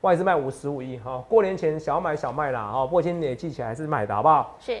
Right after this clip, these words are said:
Speaker 1: 先跟大家讲，这个瑞鼎也是一样，瑞鼎看直接涨哦，现在这种驱动I C这些相关的哦，你，我觉得你不用看那么坏，好不好？四九六一跟敦泰这些股票都不用担心，好不好？
Speaker 2: 好。
Speaker 1: 除此以外，我们来看一下六七八，这我们叫低基期的，年后都会喷。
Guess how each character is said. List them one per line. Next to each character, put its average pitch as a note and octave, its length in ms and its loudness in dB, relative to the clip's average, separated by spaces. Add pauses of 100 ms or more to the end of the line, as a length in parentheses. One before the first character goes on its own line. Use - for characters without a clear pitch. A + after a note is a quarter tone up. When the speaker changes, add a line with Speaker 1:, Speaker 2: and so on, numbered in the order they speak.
Speaker 1:
先 F#3 140 -2
跟 F#3 160 0
大 F3 100 8
家 E3+ 160 4
讲， C#3 100 -2
这 G#3 60 2
个 G#3+ 60 4
瑞 A3 120 8
鼎 D#3 140 -2
也 D3 60 2
是 F#3+ 100 -2
一 - 20 -4
样， F#3 100 6
瑞 G3+ 100 4
鼎 D#3+ 100 2
看 F#3+ 160 6
直 G3 120 -4
接 G#3 160 10
涨 C#3 220 4
哦， C#3 140 0
现 A3 180 6
在 A3 60 0
这 A3+ 120 4
种 F#3+ 120 4
驱 - 120 -4
动 G3 120 4
I F#3+ 100 2
C F3+ 80 -4
这 F#3 100 -2
些 E3+ 120 -2
相 F3 180 2
关 E3+ 160 2
的 D#3 60 4
哦， A#2+ 200 2
你， C#3 80 0
我 C3 80 2
觉 D#3 120 0
得 E3 60 0
你 C#3 60 -2
不 D#3+ 80 -2
用 E3 100 4
看 D#3+ 140 0
那 D#3+ 60 0
么 D#3 100 0
坏， C#3+ 180 4
好 B2 60 0
不 - 60 2
好？ E3+ 60 2
四 F#3 100 -6
九 D#3 80 4
六 E3 100 6
一 D#3 140 4
跟 D#3 180 2
敦 D3+ 160 -2
泰 D3+ 160 4
这 D#3+ 120 -2
些 D#3 120 0
股 D#3 100 -6
票 C3+ 160 2
都 C#3+ 80 0
不 C3+ 100 -4
用 B2+ 140 0
担 A#2+ 140 -2
心， A#2+ 140 -6
好 A2 60 -2
不 B2+ 60 2
好？ G#2+ 180 -2 (100)
Speaker 2:
好。 F#3+ 320 -8 (460)
Speaker 1:
除 A#3+ 100 8
此 A#3+ 60 10
以 - 20 12
外， A3 100 10
我 F3+ 60 6
们 E3+ 60 0
来 D#3+ 40 2
看 E3+ 120 2
一 - 20 0
下 D3 180 4 (960)
六 E3+ 200 4
七 E3 120 0
八， D3+ 160 6
这 - 80 2
我 F#3+ 40 6
们 D3+ 80 2
叫 E3 80 4
低 E3 180 -2
基 D#3+ 120 -4
期 B2+ 200 -10
的， G#2+ 120 -6 (360)
年 C3+ 240 2
后 D3 160 4
都 C3+ 120 -2
会 C3+ 120 -2
喷。 B2 200 -10